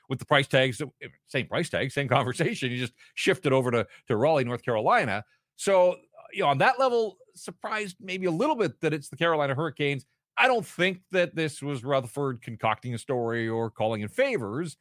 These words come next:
Uh, but I do think that the fact that he had a tangible deal there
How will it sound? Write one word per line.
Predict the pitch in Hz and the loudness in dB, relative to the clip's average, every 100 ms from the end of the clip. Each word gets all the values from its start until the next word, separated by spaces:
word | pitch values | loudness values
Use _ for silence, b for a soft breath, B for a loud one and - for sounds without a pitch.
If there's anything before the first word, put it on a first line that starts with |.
| _ _ _ _ | _ _ _ _
Uh, | 110 113 | -2 -2
but | 151 147 | 0 2
I | 139 139 | 4 4
do | 139 | 0
think | - 180 156 - 120 | 0 0 0 -6 -4
that | 131 127 _ _ _ | -4 -4 _ _ _
the | 113 | -8
fact | 123 120 - | -4 -2 -2
that | 135 - _ _ _ _ | -2 -4 _ _ _ _
he | _ 131 | _ -10
had | 117 120 139 139 | -2 2 4 2
a | 120 113 - | -2 -6 -8
tangible | - 143 156 135 120 | -4 -2 -2 -2 -2
deal | 107 92 185 220 139 113 | -4 -4 -4 0 0 0
there | 104 104 98 101 | 0 0 0 -4